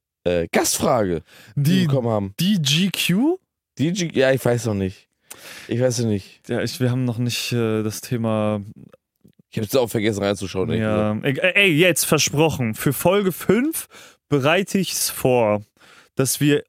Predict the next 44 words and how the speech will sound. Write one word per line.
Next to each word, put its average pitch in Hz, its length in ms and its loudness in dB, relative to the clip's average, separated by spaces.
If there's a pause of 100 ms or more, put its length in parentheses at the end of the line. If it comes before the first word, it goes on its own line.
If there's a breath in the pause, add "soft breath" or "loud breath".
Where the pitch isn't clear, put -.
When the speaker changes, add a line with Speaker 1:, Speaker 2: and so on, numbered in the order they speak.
(260)
Speaker 2:
im 185 180 0
Podcast 175 580 0
entscheiden, 143 560 0
wie 131 80 -2
der 127 140 0
Name 123 480 0
fällt. 113 500 -2
Also 127 220 0
bitte 180 400 0
nochmal 190 440 0
hier 220 460 0
auch 220 420 0
die 170 120 -2
Kommentare 160 600 0
zuhauen. 220 760 0
Speaker 1:
Mhm. 139 400 0
Speaker 2:
Wie 170 120 -2
sollen 185 200 2
wir 170 60 2
die 160 80 2
Rubrik 147 640 0 (280 soft breath)
mit 147 160 0
der 131 120 4
Gastfrage 131 1080 0 (240 soft breath)
nennen? 110 540 2
Speaker 1:
Also 147 140 0
zwei, 196 280 4
also 151 260 4
jetzt 165 240 0
schon 160 200 0
zwei 180 320 2
Aufgaben. 117 400 2
Wir 120 40 2
müssen 143 220 0
das 131 80 -2
langsam 139 300 2
wegarbeiten. 95 520 0
Zwei 139 140 0
Aufgaben. 139 320 0
Ihr 120 80 2
müsst 131 180 -2
einmal 139 220 0
für 127 140 -6
die, 120 180 0